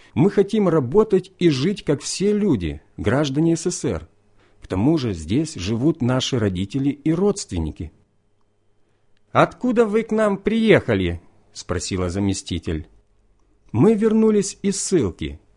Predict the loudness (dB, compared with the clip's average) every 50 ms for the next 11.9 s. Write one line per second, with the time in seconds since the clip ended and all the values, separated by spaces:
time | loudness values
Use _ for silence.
0 | _ -2 -2 -2 -2 0 -4 -4 -2 -2 0 0 0 0 -2 -4 -6 -6 -4 -4
1 | -4 -2 -2 0 0 0 -2 -4 -8 -12 _ _ _ -20 _ _ _ -20 _ _
2 | -16 -10 -8 -6 -6 -2 -2 0 0 0 -2 -4 -6 -4 -6 -4 -4 -4 -4 -4
3 | -4 -4 -4 -4 -4 -4 -6 -8 -10 -14 -18 -20 _ -20 -20 _ -20 -20 -20 _
4 | -20 _ _ _ _ _ -8 -6 -4 -4 -4 -4 -4 -4 -2 -2 -2 -2 -4 -6
5 | -8 -10 -10 -8 -8 -8 -8 -6 -8 -8 -10 -14 -20 _ -20 -20 _ _ _ _
6 | _ -20 -14 -12 -6 -4 -4 -4 -4 -6 -6 -4 -4 -4 -6 -10 -20 -20 -20 _
7 | _ -18 -18 -12 -8 -8 -8 -8 -4 -2 0 2 2 2 2 0 -4 -6 _ -20
8 | _ _ _ _ -6 -2 0 2 2 2 0 0 0 -2 -2 -2 -2 -2 -2 0
9 | -2 -2 -2 -2 -4 -4 -6 -8 -8 -6 -6 -6 -6 -2 -2 -2 -2 0 0 0
10 | 0 0 0 0 0 0 -2 -2 -4 -2 0 0 2 2 0 0 0 0 0 0
11 | 2 0 0 -2 -4 -6 -6 -4 -4 -6 -6 -6 -8 -8 -6 -4 -4 -6